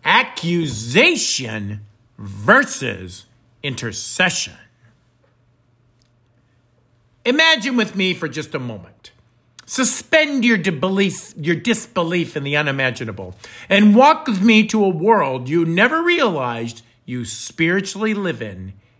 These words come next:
every day. You are standing in the courtroom, and Satan is your accuser. Always has been, always will be, and the evidence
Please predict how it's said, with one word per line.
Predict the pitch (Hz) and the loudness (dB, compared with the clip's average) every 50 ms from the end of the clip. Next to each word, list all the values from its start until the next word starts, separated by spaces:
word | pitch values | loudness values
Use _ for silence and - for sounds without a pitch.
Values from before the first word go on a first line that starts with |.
| _ _ _ | _ _ _
every | - 123 123 117 135 135 | -6 -4 -4 -2 -4 -4
day. | 123 110 101 123 123 113 98 92 - - - _ _ _ _ _ _ _ _ _ _ _ _ _ _ _ _ _ _ _ _ _ _ _ _ _ _ _ _ _ | -6 -4 -4 -2 -2 -2 -4 -6 -12 -18 -20 _ _ _ _ _ _ _ _ _ _ _ _ _ _ _ _ _ _ _ _ _ _ _ _ _ _ _ _ _
You | - 117 120 139 185 240 247 208 147 107 101 101 - _ _ _ _ _ - | -6 -2 2 6 6 6 6 6 4 0 -6 -12 -16 _ _ _ _ _ 0
are | 143 147 139 | 2 2 2
standing | - - - - - - 202 208 233 247 247 233 240 226 | 2 -2 -4 -4 0 2 4 6 6 6 4 4 2 2
in | 226 214 | 2 0
the | 214 | 0
courtroom, | 208 - 190 190 185 - 127 123 110 98 101 - - - - - | 0 0 0 0 0 -2 -6 -10 -10 -10 -12 -16 -20 -20 -6 0
and | 175 180 185 185 170 | 0 2 2 2 0
Satan | - - - - - 226 285 320 285 185 127 113 101 92 90 90 - _ _ _ _ _ | -2 -2 -4 0 2 4 4 4 2 0 -6 -10 -12 -12 -14 -16 -20 _ _ _ _ _
is | 131 123 101 | -8 -8 -6
your | 104 101 90 | -8 -10 -14
accuser. | 85 - - - - 196 240 247 - - - - - - _ _ _ _ _ _ _ _ _ _ _ _ _ _ _ _ _ - _ _ _ | -16 -18 -12 -2 0 2 2 2 0 -4 -8 -12 -18 -20 _ _ _ _ _ _ _ _ _ _ _ _ _ _ _ _ _ -20 _ _ _
Always | - 131 170 202 208 | -2 2 2 4 4
has | 233 220 208 196 151 | 6 4 4 2 2
been, | 147 180 185 190 202 202 190 - - _ _ _ _ _ _ _ _ _ _ | 2 2 4 4 2 0 -4 -6 -12 _ _ _ _ _ _ _ _ _ _
always | - 87 95 117 165 180 165 | -14 -8 0 0 2 2 4
will | 185 240 226 185 147 | 6 6 6 6 4
be, | 113 113 104 90 92 90 - _ _ _ _ _ _ _ _ _ _ _ _ _ | -2 -6 -8 -8 -10 -12 -14 _ _ _ _ _ _ _ _ _ _ _ _ _
and | 113 113 117 | -6 -4 -2
the | 117 120 135 | 0 2 2
evidence | 165 180 208 208 233 254 277 262 - - - - - - | 2 2 4 4 4 4 4 2 -4 -8 -8 -8 -8 -12